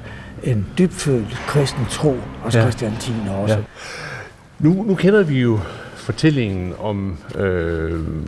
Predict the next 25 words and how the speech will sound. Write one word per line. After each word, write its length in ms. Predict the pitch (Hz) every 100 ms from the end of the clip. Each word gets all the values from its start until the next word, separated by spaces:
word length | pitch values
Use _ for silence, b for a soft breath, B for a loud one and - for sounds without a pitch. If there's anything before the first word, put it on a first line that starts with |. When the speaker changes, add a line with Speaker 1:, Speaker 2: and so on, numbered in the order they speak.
| 62 69 -
Speaker 2:
kong 200 | - 117
Christian 400 | 120 110 117 107
tiende, 400 | - 151 113 90 -
der 280 | 95 85 107
rider 160 | 98
rundt, 440 | 87 120 - - 104
øh, 460 | - 82 73 78 69
i 80 | -
Speaker 1:
Ja. 180 | 131 104
Speaker 2:
gaderne 800 | 98 110 117 98 80 71 78 71
under, 220 | 101 80 71 - 82
øh, 100 | 80 69
anden 160 | 104 92
verdenskrig. 560 | 85 104 - 85 73 73 B B B B -
Øhm, 640 | 98 92 92 90 85 85 82 B B B B B B B B B B - - - - 110
hvilken 440 | 135 175 202 143 - - - -
betydning 600 | 131 - 220 175 107 90 - - - - -
tror 240 | - 165
du, 100 | 117
det 160 | 101 113
har 240 | 120 135
for, 240 | 107 - 101
for 160 | -
menneskers, 720 | 107 113 143 - 117 98 - -
øh, 440 | 104 95 95 95